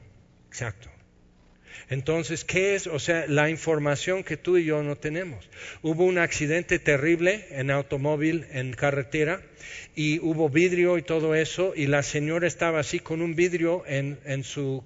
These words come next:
cuello, así. Y su esposo llega y le está acomodando hasta que llegue la ambulancia, y lo que él no supo es que metió más el vidrio en su cuello. Y dices, "No, pues qué ingrato,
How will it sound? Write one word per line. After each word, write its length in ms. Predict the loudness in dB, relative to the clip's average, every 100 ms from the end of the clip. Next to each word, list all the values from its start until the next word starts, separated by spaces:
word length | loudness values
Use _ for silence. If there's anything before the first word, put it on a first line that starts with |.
| -14
cuello, 440 | -4 -2 0 -2 -6 -8
así. 400 | -8 -4 -6 -6 -12 -20 -20 -20 _ -20 -20 _ -20 _ -20 -18 -16 -14 -10 -2
Y 160 | 0
su 280 | 0 2 4
esposo 640 | 2 2 2 2 0 0
llega 580 | 2 4 4 2 0 -2 0
y 100 | 2
le 120 | 2
está 280 | 0 0 0
acomodando 800 | 0 0 2 2 2 0 2 0
hasta 280 | 0 -2
que 180 | -2 0
llegue 440 | 2 2 2 -2 -4 -12 0
la 120 | 2
ambulancia, 600 | 2 2 2 0 0 2
y 60 | 2
lo 180 | 0
que 140 | 2 2
él 140 | 2
no 120 | 0
supo 540 | -2 -4 -6 0 0 0 -8 -2
es 280 | 2 2 0
que 320 | 0 0 -2 -12 -10
metió 540 | -2 0 0 2 4 4
más 420 | 2 2 2 0
el 120 | 0
vidrio 520 | 0 0 0 -2 -2
en 100 | -6
su 140 | -8 -6
cuello. 480 | -2 -2 -2 -4
Y 40 | -2
dices, 300 | -2 -2 -4
"No, 320 | -4 -6 -6
pues 300 | -6 -6 -4
qué 300 | -2 -2 -4
ingrato, 680 | -6 -4 -2 -2 -4 -6